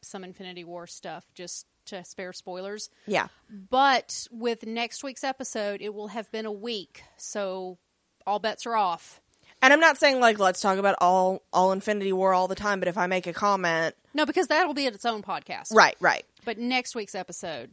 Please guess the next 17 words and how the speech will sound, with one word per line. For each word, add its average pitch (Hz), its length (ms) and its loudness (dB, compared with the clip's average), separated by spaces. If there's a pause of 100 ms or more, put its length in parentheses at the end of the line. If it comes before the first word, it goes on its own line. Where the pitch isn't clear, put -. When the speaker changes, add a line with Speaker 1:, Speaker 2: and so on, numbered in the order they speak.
Speaker 2:
Yeah. 196 120 4 (300)
Speaker 1:
um, 175 340 -12 (420)
if 196 160 -18
you 196 100 -12
have, 180 240 -12
then, 180 300 -12 (320)
because 214 240 -10
there's 214 160 -12
only 214 180 -6
so 202 140 -12
much 180 220 -14
we 185 100 -14
can 156 160 -18
talk 175 260 -8
about. 147 440 -12
Speaker 2:
Yeah. 175 160 -14 (400)
Speaker 1:
Um, 196 460 -4